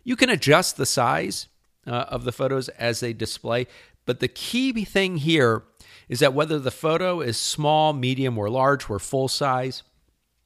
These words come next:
what you want is high resolution photos, because when someone is reading this on Kindle or on a tablet, you want them to be able to click on the photo and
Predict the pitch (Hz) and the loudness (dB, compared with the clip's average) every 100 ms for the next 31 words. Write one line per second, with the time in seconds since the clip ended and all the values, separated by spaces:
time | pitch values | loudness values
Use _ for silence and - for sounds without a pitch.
0 | _ _ - 135 165 190 180 151 139 143 | _ _ 0 4 4 6 4 6 4 4
1 | 131 120 - 131 135 123 117 120 113 110 | 2 -4 2 4 4 2 2 0 0 -4
2 | 104 143 151 147 - - - - - 131 | 2 4 4 2 0 -8 -20 -6 0 0
3 | 127 135 131 190 269 226 135 110 135 156 | 2 0 0 0 0 0 0 4 4 4
4 | 143 120 120 - - 123 127 127 120 - | 2 0 -2 -4 -4 0 0 0 -6 -8
5 | 131 127 113 113 - - _ - 117 - | -6 -2 0 0 -4 -16 _ 0 0 2
6 | 120 117 - - 120 117 113 101 - _ | 0 0 -4 -4 0 0 0 -2 -4 _
7 | _ _ _ _ - 123 151 175 170 165 | _ _ _ _ -8 0 2 2 0 0
8 | 170 156 - 131 135 131 - 139 - 156 | -2 -2 -4 0 0 0 0 -2 0 -2
9 | 151 156 143 143 123 123 120 - 110 110 | 0 -4 -2 0 4 4 2 -2 -4 -2
10 | 107 107 | -4 -10